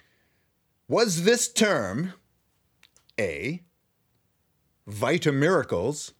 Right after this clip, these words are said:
B,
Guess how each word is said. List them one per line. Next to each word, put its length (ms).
B, 580